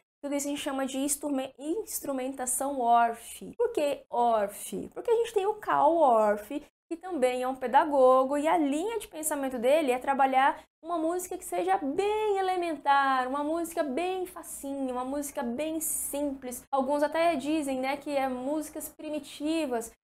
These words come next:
que não é a música que tem lá grandes harmonias, que tem,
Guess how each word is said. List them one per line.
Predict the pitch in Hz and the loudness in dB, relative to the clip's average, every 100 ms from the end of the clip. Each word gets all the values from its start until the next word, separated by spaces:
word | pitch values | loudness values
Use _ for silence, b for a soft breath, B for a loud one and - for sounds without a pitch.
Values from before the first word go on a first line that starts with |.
| - | -10
que | |
não | 285 302 | -4 0
é | |
a | 320 | 0
música | 302 311 311 311 | 0 -2 -4 -8
que | 285 | -14
tem | 277 262 254 | -14 -8 -2
lá | 233 269 | 2 2
grandes | 262 240 254 277 262 247 | 0 0 0 0 -2 0
harmonias, | 240 226 214 202 247 269 262 226 233 | 0 0 -4 -4 -4 -2 0 -2 -4
que | 240 | -10
tem, | 262 247 | -8 -10